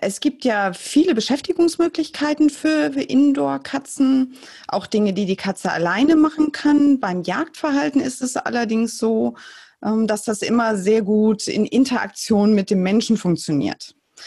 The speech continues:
Also nicht, dass wir die Beute sind, obwohl, ganz ehrlich, ähm, <laughs> als unsere Katze noch kleiner war, und ich höre das auch von manchen Kunden,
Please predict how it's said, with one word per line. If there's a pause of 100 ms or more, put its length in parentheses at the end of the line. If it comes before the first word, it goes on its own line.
(140)
Also
nicht,
dass
wir
die
Beute
sind,
obwohl, (360)
ganz
ehrlich,
ähm, (260)
<laughs>
als
unsere
Katze
noch
kleiner
war,
und
ich
höre
das
auch
von
manchen
Kunden,